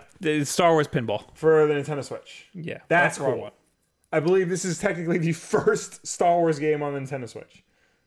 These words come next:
Speaker 1: <laughs> That is, that is sad.
Speaker 2: Yeah.
Speaker 1: Um, so we will,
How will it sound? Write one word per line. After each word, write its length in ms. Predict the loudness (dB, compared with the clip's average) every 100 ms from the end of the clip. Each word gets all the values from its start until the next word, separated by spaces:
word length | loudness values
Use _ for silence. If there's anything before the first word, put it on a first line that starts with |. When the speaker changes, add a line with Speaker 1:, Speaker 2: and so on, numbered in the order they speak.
| _ -6 -2
Speaker 1:
<laughs> 100 | -2 -2 -12 -6 0
That 220 | 2 2
is, 300 | 0 -4 -4
that 200 | -2 0
is 140 | 0 -2
sad. 280 | -2 -2 -2
Speaker 2:
Yeah. 180 | -2 -6 -16 -20 -20 -20 -20 _ 0
Speaker 1:
Um, 500 | 2 2 0 -4 -8 _ _ _ _ _ _ _ _ _ _ -20 -10
so 420 | -2 2 2 0 -6 -20 _ -20 -20 -10
we 200 | -4 -2
will, 400 | 0 0 0 0